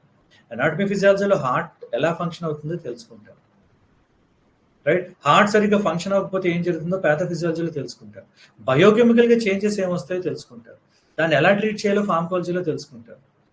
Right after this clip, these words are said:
కెమిస్ట్రీలో ఏ కెమికల్స్, ఏ, ఏ, ఏ heterocyclic రింగ్ ఉన్నది యూజ్ అవుతుందో తెలుసుకుంటారు. So, everything is same. డిఫరెంట్, డిఫరెంట్ సబ్జెక్ట్స్, ఇన్ని సబ్జెక్ట్స్ ఉన్నాయి, నేను చదవలేకపోతున్నాను అనుకుంటే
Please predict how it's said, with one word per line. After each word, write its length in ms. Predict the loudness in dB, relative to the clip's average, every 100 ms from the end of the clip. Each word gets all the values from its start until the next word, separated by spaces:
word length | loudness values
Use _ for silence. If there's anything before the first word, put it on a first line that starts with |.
| _ _ _
కెమిస్ట్రీలో 540 | 0 2 2 0 0 0
ఏ 300 | 2 2 2
కెమికల్స్, 500 | 2 2 2 0 -2
ఏ, 500 | -2 -2 -2 -4 -4
ఏ, 60 | -6 _ -10
ఏ 360 | -6 -4 -6 -10 _ -8
heterocyclic 500 | -6 -4 -4 -4 -4
రింగ్ 200 | -4 -4
ఉన్నది 460 | -4 -2 -2 -4 -10 _
యూజ్ 160 | -2 0
అవుతుందో 300 | -2 -4 -8
తెలుసుకుంటారు. 580 | -6 -8 -12 -20 -20 _ _ _ _ _ _
So, 140 | -16 -16 -12 -8
everything 380 | -4 0 0 0
is 80 | -4 -4
same. 200 | -4 -6 -12 _ _ _ _ -10
డిఫరెంట్, 400 | -6 0 2 4
డిఫరెంట్ 280 | 4 2 0
సబ్జెక్ట్స్, 400 | 0 0 0 0
ఇన్ని 260 | -2 -2 -2
సబ్జెక్ట్స్ 480 | -2 0 -2 -2
ఉన్నాయి, 500 | -4 -2 -2 -2 -4 -8 _ _
నేను 120 | -4
చదవలేకపోతున్నాను 1000 | -2 0 2 2 0 -2 -4 -4 -4 -2
అనుకుంటే 640 | -4 -4 -6 -6 -6 -4